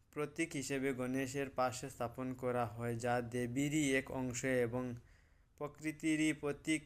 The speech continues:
হিসেবে বি-, বিবেচিত হয়। তো এই যে প্রকৃতি, এই প্রকৃতির জন্যই প্রকৃতির পূজা করা হয়। এটা হলো মা জননী শক্তি রূপা ওন-, ওনার আর একটা স্বরূপ,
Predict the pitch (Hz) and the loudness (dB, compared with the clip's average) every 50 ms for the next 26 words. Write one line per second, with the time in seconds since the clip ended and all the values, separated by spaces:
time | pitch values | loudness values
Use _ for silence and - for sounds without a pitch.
0 | - 135 131 120 123 131 131 123 131 139 123 120 117 117 117 - - 127 123 123 | -6 -8 -6 -4 -2 -2 0 0 0 0 0 -2 -4 -8 -10 -14 -16 -12 -8 -6
1 | 127 120 127 123 120 120 - - - 123 120 95 95 104 104 101 101 104 104 104 | -4 -2 -2 -4 -4 -8 -10 -6 -4 -2 -2 -2 -4 -8 -8 -8 -8 -10 -12 -16
2 | - - - - - - - - - - - - - - - - 131 131 131 135 | -20 -20 -20 -20 -20 -20 -20 -20 -20 -20 -20 -20 -20 -20 -16 -10 -6 -4 -4 -2
3 | 127 139 147 143 147 147 139 135 - - - 147 143 135 - 147 143 135 135 135 | -2 -2 -4 -2 -2 -2 -2 -2 -4 -6 -6 -6 -6 -6 -4 -4 -2 0 -2 -2
4 | 135 143 139 - - - 139 131 147 143 131 123 139 139 139 143 147 160 175 180 | -2 -4 -4 -4 -6 -8 -8 -6 -4 -4 0 0 0 0 0 0 0 0 0 -2
5 | 180 - - - - - - - 135 131 - 139 139 135 156 147 139 - 139 131 | -4 -8 -16 -20 -20 -20 -12 -10 -10 -8 -6 -6 -4 -2 -4 -4 -4 -2 0 4
6 | 135 135 127 - 135 123 123 123 120 110 110 110 107 - - - - - 131 127 | 4 4 4 4 4 4 4 4 4 2 0 -4 -4 -4 -6 -4 0 2 4 4
7 | 127 131 131 127 120 113 113 117 120 123 127 127 - - - - _ - - - | 4 4 2 0 0 -2 -2 -2 -2 -2 -4 -6 -10 -20 -20 -20 _ -20 -20 -20
8 | - - - - 120 127 127 131 131 135 135 123 - 131 120 - - - - - | -20 -20 -16 -10 -8 -6 -4 -4 -4 -4 -4 -4 -4 -4 -6 -8 -12 -20 -16 -10
9 | 139 131 117 - - - - - - - - _ _ - - - - - - - | -8 -8 -8 -10 -12 -16 -20 -20 -20 -20 -20 _ _ -20 -20 -20 -20 -20 -20 -20
10 | - - - 135 135 123 - 135 131 127 123 - 127 127 127 127 131 - - - | -20 -20 -14 -12 -10 -4 -2 0 0 0 0 -2 -4 -6 -6 -8 -8 -10 -12 -12
11 | - 135 127 127 127 127 127 127 127 131 127 - - 139 135 127 - - 113 120 | -8 -6 -4 -2 2 2 4 4 4 2 0 0 -2 -2 -2 0 -2 -4 -4 -4
12 | 120 | -6